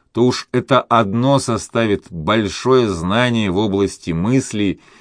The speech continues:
и большой шаг вперед. Тридцатое мая, тысяча восемьсот восемьдесят восьмой год.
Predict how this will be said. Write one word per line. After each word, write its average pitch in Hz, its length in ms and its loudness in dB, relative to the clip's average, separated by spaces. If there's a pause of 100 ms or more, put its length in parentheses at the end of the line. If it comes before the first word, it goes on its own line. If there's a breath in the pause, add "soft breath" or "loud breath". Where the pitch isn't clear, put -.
(160 soft breath)
и 87 100 -4
большой 92 540 0
шаг 101 340 -4
вперед. 76 680 -6 (920)
Тридцатое 82 600 -4
мая, 117 400 0 (360 soft breath)
тысяча 135 380 0
восемьсот 95 520 -2
восемьдесят 98 540 -4
восьмой 85 460 -4
год. 69 360 -12